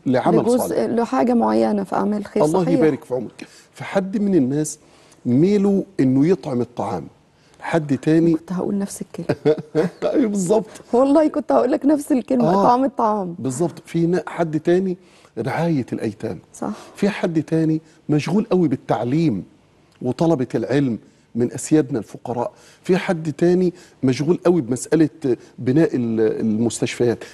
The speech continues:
Speaker 1: في حد مسؤول بالزرع ومحب، محب للزرع. شوف ربنا سبحانه وتعالى فتح لك باب إيه من النوافل والتطوع،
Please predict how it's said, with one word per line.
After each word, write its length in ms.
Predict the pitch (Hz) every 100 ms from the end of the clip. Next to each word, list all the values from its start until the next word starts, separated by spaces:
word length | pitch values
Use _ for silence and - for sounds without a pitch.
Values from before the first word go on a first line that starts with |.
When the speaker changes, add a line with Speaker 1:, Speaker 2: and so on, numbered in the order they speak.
| -
Speaker 1:
في 140 | 160
حد 280 | - 196 170
مسؤول 540 | 156 - - 180 165 - -
بالزرع 640 | 127 117 101 151 143 107 - -
ومحب، 720 | 120 117 - 110 - 170 -
محب 360 | 127 - 165 131
للزرع. 440 | 120 98 123 - _ _ _ _
شوف 440 | - - 240 - 160
ربنا 380 | 139 101 165
سبحانه 380 | 139 - - 139
وتعالى 420 | 117 104 104 95 - _ _ _ _ _ _ _ _
فتح 420 | 131 - 233 151
لك 240 | 123 -
باب 180 | 139 135 -
إيه 140 | 117 - _ _ _ _
من 220 | 131 131 135
النوافل 640 | 110 107 123 107 - - _ _ _
والتطوع، 800 | - 120 - 135 160 170 185 202